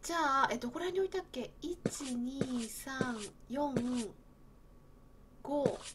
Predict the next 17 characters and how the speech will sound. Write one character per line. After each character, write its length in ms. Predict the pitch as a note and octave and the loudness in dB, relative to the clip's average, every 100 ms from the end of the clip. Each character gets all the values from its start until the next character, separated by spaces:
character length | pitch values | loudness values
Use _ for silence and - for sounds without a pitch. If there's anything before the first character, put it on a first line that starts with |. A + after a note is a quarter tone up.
| - - - - - - - | -16 -20 -20 -20 -20 -20 -14
で、 380 | C#4+ D4 G#3+ - - - - - - - - - - - - | -2 0 0 -4 -14 -20 -20 -20 -20 -20 -20 -20 -20 -20 -18
こ-、 220 | - - - - - | -10 -10 -12 -20 -14
こ 160 | C4+ | -8
こ 80 | F4+ | -2
で 100 | G#4+ | 2
い 20 | |
い 20 | A4 | 2
ん 20 | |
じ 80 | A#3+ | 0
ゃ 40 | |
な 100 | G#3+ | -6
い？ 100 | G#3+ - - - - | -10 -16 -20 -18 -8
六、 420 | C#4 - B3 F#3 - - - - | -8 -4 -4 -4 -10 -14 -20 -18
七、 220 | - C#4 - - A#3 - - - - | -10 -8 -2 -2 -2 -8 -14 -20 -10
う 40 | |
ん。 260 | A3+ A3 G3 - - - - - - - | -8 -6 -8 -14 -20 -20 -20 -20 -20 -8
八。 640 | B3+ B3+ - A#3 G#3+ | -6 -4 -4 -4 -8